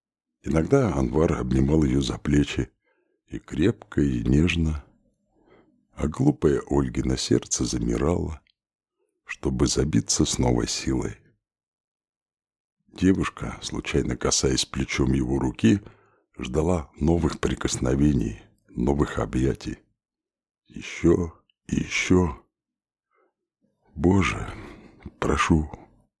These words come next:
пусть этот человек всегда будет рядом». «Анвар, а у меня тоже новости есть».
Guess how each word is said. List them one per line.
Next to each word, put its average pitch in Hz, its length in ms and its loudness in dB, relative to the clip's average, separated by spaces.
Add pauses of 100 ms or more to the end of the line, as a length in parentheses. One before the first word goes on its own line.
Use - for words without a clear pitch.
(960)
пусть - 280 -2
этот - 240 0
человек 73 480 0 (260)
всегда 69 500 -2
будет 67 420 0
рядом». - 420 -2 (3250)
«Анвар, 90 720 -2
а 60 320 -6
у 60 140 -6
меня 78 300 2
тоже 85 440 2
новости 80 420 2
есть». 80 440 0